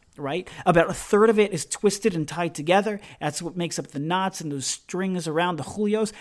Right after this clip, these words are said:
And the other two thirds consist of what? The eight separate strings. We are told to make sure that those eight loose strands do not become entangled. Rather, each string should stand on its own. Each string has its place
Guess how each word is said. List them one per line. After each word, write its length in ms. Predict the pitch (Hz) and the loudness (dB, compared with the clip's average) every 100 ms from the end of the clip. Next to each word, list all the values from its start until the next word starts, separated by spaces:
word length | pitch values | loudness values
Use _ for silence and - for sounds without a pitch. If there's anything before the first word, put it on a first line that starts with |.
| - | 4
And 120 | 190 | 4
the 80 | 196 | 6
other 200 | 233 262 | 4 2
two 180 | - 226 | 2 0
thirds 320 | 202 185 - | 2 0 -2
consist 480 | 180 - 214 202 151 | -6 -4 -4 -2 -4
of 100 | 139 | -4
what? 300 | 175 202 - _ - | -4 -4 -8 _ -20
The 100 | - - | -12 -6
eight 300 | 175 - _ _ | -6 -8 _ _
separate 640 | - - 135 - 127 - | -8 -6 -6 -8 -10 -12
strings. 480 | - - 131 123 170 | -12 -10 -12 -10 -2
We 100 | 180 | 0
are 60 | |
told 320 | 175 214 226 226 | 0 2 2 2
to 80 | |
make 240 | 180 185 202 | 0 0 -2
sure 340 | - 196 208 - - | -4 -4 -4 -6 -2
that 180 | 165 147 | 0 4
those 180 | 226 208 | 4 4
eight 220 | 240 233 | 0 2
loose 200 | 226 214 | 2 0
strands 440 | - 196 208 220 | 0 -2 0 -2
do 120 | - | -2
not 300 | 175 190 185 | -2 -2 -4
become 260 | 220 233 202 | -4 0 0
entangled. 640 | 165 - 208 196 143 139 | 0 -2 -4 -2 -4 -2
Rather, 300 | 170 185 196 | 2 2 0
each 220 | 233 208 | -4 -4
string 420 | - - 208 220 - - | -6 -4 -4 -4 -8 -12
should 220 | - 226 220 | -2 -2 0
stand 440 | - 202 196 208 | -2 -2 -2 -4
on 140 | 190 175 | -4 -6
its 160 | 143 | -4
own. 200 | 175 147 | -6 -6
Each 180 | 208 196 | -6 -6
string 360 | - - 214 185 | -6 -4 -2 -2
has 220 | 180 185 | -2 -2
its 180 | 214 - | -4 -6
place 380 | - 208 208 | -2 -2 -2